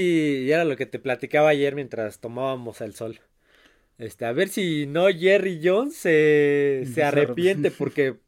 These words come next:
Speaker 1: ya ahorita es una noticia más adelante,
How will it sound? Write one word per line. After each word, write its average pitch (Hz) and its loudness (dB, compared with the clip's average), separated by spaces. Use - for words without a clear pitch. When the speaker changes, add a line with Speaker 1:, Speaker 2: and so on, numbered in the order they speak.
Speaker 1:
ya 190 4
ahorita 180 2
es - -4
una 143 -8
noticia 139 -6
más 147 -6
adelante, 190 -4